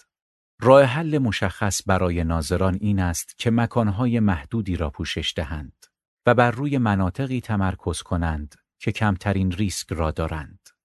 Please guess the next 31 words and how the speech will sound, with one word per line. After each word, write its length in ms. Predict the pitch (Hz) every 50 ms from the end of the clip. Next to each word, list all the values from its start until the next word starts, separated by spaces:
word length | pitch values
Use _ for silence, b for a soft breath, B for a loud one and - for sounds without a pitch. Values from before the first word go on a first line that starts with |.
| _ _ _ -
و 100 | 127 123
بدین 300 | 131 131 117 160 156 143
ترتیب 600 | - 123 123 117 - - - 117 110 101 101 101
ریسک 360 | 101 135 139 - - - 107
شخصی 520 | - - 98 85 - - - - 90 82
خود 300 | 78 - - 123 120 -
را 140 | 101 107 101
هم 360 | 90 - 98 95 92 90 87
به 120 | 82 - 87
حد 320 | - 101 95 - _ -
اقل 420 | 95 95 92 87 - 107 101 90
برسانند. 880 | 76 76 80 76 71 71 - - - 76 73 73 71 69 - _ _ - - _ _ _ _ _
این 180 | 175 190 190 170
ضعف 340 | 127 123 143 143 139 - -
همراه 500 | - - 107 98 92 92 104 101 87 101
است 220 | 101 90 - - -
با 120 | 104 101
نبود 460 | 98 95 98 98 95 92 123 131 - 123
نظام 540 | 113 104 95 85 - 98 98 95 92 95
کارای 580 | 87 - - - 87 87 85 98 107 110 110 107
قانونی 640 | - - 87 85 82 80 78 78 76 82 85 87 87
مدنی، 600 | 82 80 76 76 - 78 78 76 73 73 71 - _ _ _
به 100 | - 160
خصوص 460 | - - 131 117 - 123 113 - - -
برای 340 | 107 95 95 104 104 101 101
فعالیت‌های 1040 | - - - 92 - - 92 87 78 82 85 82 78 - - - 98 92 90 92
جمعی. 600 | 92 - - 78 73 - - - 80 80 - _ _ _ _ _ _ _ _ _ _ -
اشتباهاتی 680 | 135 135 - - 135 127 131 127 127 156 151 - 156
که 140 | 147 - 143
در 220 | 110 104 92 90 90
غرب 360 | - - 110 113 110 107